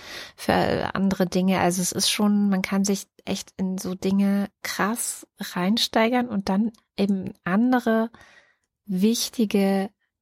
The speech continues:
Bedürfnisse oder andere wichtige Aspekte des Lebens auch mal vernachlässigen. Das ist schwierig, was ja auch typisch ist, ne? Also es gibt ja diese, ähm, immer wieder die gleiche Geschichte, die, glaube ich, auch seit Jahrhunderten erzählt wird, dass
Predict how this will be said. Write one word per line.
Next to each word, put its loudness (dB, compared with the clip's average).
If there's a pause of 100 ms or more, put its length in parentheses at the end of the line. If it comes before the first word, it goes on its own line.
(140)
Bedürfnisse 0
oder -2
andere -2
wichtige -2
Aspekte -4
des -2
Lebens 0
auch -8
mal -4
vernachlässigen. -6
Das -12
ist -4
schwierig, 0 (240)
was 2
ja 2
auch -2 (120)
typisch -2
ist, -6
ne? -4
Also -2
es -6
gibt -4
ja 2
diese, 0 (680)
ähm, 2
immer 2
wieder 4
die 0
gleiche 0
Geschichte, 0
die, 0
glaube 0
ich, -4
auch -2
seit -2
Jahrhunderten 0
erzählt -2
wird, 0
dass 0